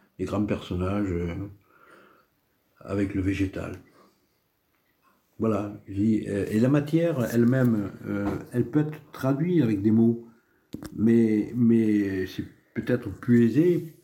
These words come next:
pour moi de les traduire aussi avec des, des matériaux, et notamment là, les matériaux, euh, naturels. Voilà, je crois que j'ai, hum, essayé de, de répondre parce que c'est pas facile, c'est tellement, euh,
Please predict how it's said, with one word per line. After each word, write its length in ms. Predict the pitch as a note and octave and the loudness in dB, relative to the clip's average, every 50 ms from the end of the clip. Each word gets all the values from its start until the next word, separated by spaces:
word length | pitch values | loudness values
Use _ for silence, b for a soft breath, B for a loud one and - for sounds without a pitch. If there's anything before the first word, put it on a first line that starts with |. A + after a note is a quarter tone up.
| _ _ _ _ | _ _ _ _
pour 160 | - G2 F#2 | -6 -2 0
moi 260 | G#2+ B2 C#3+ D#3+ E3 | 2 2 2 2 0
de 220 | D3 A#2+ A#2 G#2 - - | 0 0 -2 -4 -4 -4
les 160 | A2+ G#2 G#2 | -2 -2 -2
traduire 400 | G#2 - G2+ G#2 A2+ C#3 D3+ C#3 | -2 -4 -4 0 2 4 4 4
aussi 300 | A2+ G2 - - B2 B2 | 2 -2 -4 -2 0 0
avec 320 | G#2+ G2+ A2 G#2+ G#2 - - | 2 2 0 -2 -2 -4 -10
des, 100 | D#2 D#2 | -10 -6
des 180 | F2+ G2 G2+ | -4 -2 0
matériaux, 560 | G2+ A2 A2+ - C3 C3 C3 B2+ A2+ G2+ F2+ F2 F2 | 0 0 0 0 0 2 2 2 2 2 0 -4 -6
et 140 | D2+ D2 D#2 F2 F2 F#2 | -8 -8 -8 -10 -10 -10
notamment 400 | F#2+ G2 - - F#2+ G2+ A2 A2+ | -10 -10 -8 -6 -4 -2 0 0
là, 220 | G#2+ G2 G2 G2 | 0 -2 -4 -4
les 200 | F#2+ F#2+ F#2 F#2+ | -4 -4 -4 -4
matériaux, 640 | F#2+ F#2+ F#2+ F#2 - F#2+ G2 G#2 A2 A2 A2 A2 - b b b b b b b b b b - | -2 -4 -4 -4 -4 -4 -2 0 0 0 -2 -4 -8 b b b b b b b b b b -10
euh, 240 | F2 F2+ F2+ F2+ F2 | -8 -6 -4 -2 -2
naturels. 540 | F#2+ G2+ G2 - G#2 E2 E2 D#2+ - F#2 - _ _ _ _ _ _ _ _ _ _ _ _ _ _ _ _ _ _ _ - | -2 -4 -4 -4 -4 -4 -4 -6 -10 -12 -16 _ _ _ _ _ _ _ _ _ _ _ _ _ _ _ _ _ _ _ -10
Voilà, 160 | - G2 G2+ G#2 | -6 -4 -4 -4
je 80 | G#2 | -4
crois 180 | - - B2 A#2 | -4 -4 -4 -4
que 160 | - - A2 | -2 -2 -2
j'ai, 320 | G#2 G2+ A2 A#2 A2+ G#2+ | 0 2 2 2 2 2
hum, 640 | G#2 G#2 A2+ G2+ F2+ F#2+ G#2 G2+ G2+ G2 G2 G2 - - - - | 0 -4 -6 -8 -8 -8 -8 -8 -8 -8 -10 -12 -14 -16 -16 -14
essayé 280 | - - - A2+ A#2 A#2 | -8 -2 2 2 2 2
de, 340 | A2+ A2 G#2+ G#2 G2+ G2 | 2 2 0 0 0 -2
de 120 | G2+ G2 G#2 | -2 -2 -2
répondre 380 | G#2 G#2 G2+ - D#3+ E3+ D#3 | -2 -2 -4 -4 -4 -4 -2
parce 160 | - A2 - - | -4 -6 -6 -8
que 60 | - | -8
c'est 180 | - - A2 - | -6 -4 -4 -4
pas 100 | A2+ A2+ | -4 -4
facile, 580 | - B2+ A#2 - - C#3+ C#3+ B2 A2+ G#2+ - b b b b b b b b b b | -2 -2 -2 0 2 2 2 2 2 0 -4 b b b b b b b b b b
c'est 240 | - - - - - | -8 -4 -4 -2 2
tellement, 640 | - D3 C#3 C3+ C3+ B2+ C3 C3 C3 B2+ B2 A2+ G#2+ | 2 2 2 2 2 0 0 2 2 2 2 2 2
euh, 340 | G#2+ G#2 G#2 G#2 G#2 G#2 | 2 2 2 0 0 -2